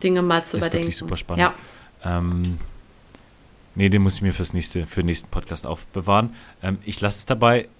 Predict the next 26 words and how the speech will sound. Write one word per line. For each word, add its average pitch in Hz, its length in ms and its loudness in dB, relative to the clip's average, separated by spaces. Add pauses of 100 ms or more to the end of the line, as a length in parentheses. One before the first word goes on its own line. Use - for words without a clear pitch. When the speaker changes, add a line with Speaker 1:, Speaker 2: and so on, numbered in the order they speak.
Speaker 2:
äh, 87 80 -10 (420)
kann 117 160 0
ich 110 100 -2
hundert 123 180 2
Prozent - 300 -4
relaten. 101 540 0 (100)
Ähm, 92 380 -6
das - 220 -6
ist - 260 -4
super 107 320 0
interessant 95 580 -2 (540)
und, 90 460 -2
äh, 90 120 -2
da 87 180 2
findet - 440 -2
man 90 80 4
auch 82 100 -2
ganz 95 200 0
viel 92 120 -4
bei 85 140 2
sich, 92 300 -2
was - 160 -4
man 82 100 -2
da 82 140 -2
vielleicht 82 340 -4
noch 78 240 -4